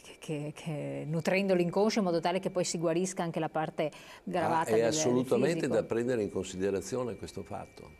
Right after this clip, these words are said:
Speaker 1: Perché a livello normalmente medico questo non viene analizzato.
Speaker 2: Sì, eh, beh, eh, beh, una volta assolutamente no, adesso le cose stanno un attimino cambiando, per cui ad esempio anche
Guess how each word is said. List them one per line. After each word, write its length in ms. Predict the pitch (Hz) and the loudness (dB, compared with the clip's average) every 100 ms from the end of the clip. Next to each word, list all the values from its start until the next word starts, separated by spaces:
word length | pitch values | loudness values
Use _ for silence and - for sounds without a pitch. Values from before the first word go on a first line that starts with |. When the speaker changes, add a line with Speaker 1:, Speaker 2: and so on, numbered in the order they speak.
| - - - | -20 -20 -10
Speaker 1:
Perché 180 | 165 185 | -6 -2
a 40 | |
livello 300 | 175 180 175 | -2 -2 -2
normalmente 600 | 165 165 170 180 180 170 | -2 -4 -2 -2 -2 -2
medico 480 | 160 165 160 165 - | -2 -2 -4 -4 -4
questo 280 | 190 165 - | -4 -4 -4
non 140 | 170 160 | -6 -6
viene 160 | 139 | -6
analizzato. 640 | 143 139 139 135 151 156 147 | -6 -8 -8 -8 -6 -4 -2
Speaker 2:
Sì, 40 | 120 | -2
eh, 160 | - | -4
beh, 260 | - - - - - - | -6 -8 -8 -12 -18 -2
eh, 240 | 117 117 | 2 2
beh, 200 | 117 113 | 4 4
una 180 | 107 127 | 4 4
volta 340 | 131 202 202 | 4 2 2
assolutamente 680 | 156 - 117 107 107 104 98 | 0 2 0 2 2 2 2
no, 260 | 95 80 73 | 0 -2 -6
adesso 920 | - 110 123 143 - 160 - 95 - - - | -4 2 2 2 0 0 0 -4 -12 -16 -2
le 180 | 110 123 | 0 2
cose 340 | 107 113 123 | 4 4 2
stanno 300 | - 101 104 | 0 0 0
un 80 | 101 | 0
attimino 420 | 92 101 101 98 | -2 -2 -2 -2
cambiando, 600 | 87 95 107 110 85 78 | -2 -2 0 0 -2 -4
per 260 | 73 - 92 | -6 -4 -4
cui 380 | - 113 110 90 | -2 0 0 0
ad 160 | 98 | -2
esempio 480 | 98 95 117 117 101 | 0 0 0 2 2
anche 420 | 92 107 104 98 | 2 0 0 -2